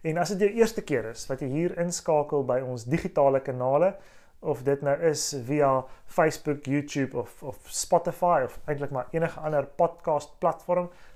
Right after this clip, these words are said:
baie welkom hierso. En indien jy weekliks wil hoor van ons, subscribe gerus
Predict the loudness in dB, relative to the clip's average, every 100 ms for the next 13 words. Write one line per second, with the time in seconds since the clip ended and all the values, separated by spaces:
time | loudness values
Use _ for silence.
0 | -12 0 4 4 4 2 0 -4 -10 -12
1 | -14 -18 _ -20 -20 -20 -20 -20 -14 -8
2 | -6 -4 -2 0 4 4 4 2 2 4
3 | 4 2 0 -6 -6 0 0 6 4 4
4 | -4 -2 -2 -2 -6 -12 -20 -20 -10 -4
5 | -2 -2 0 4 4 4 -4 -2 -2 -2
6 | -10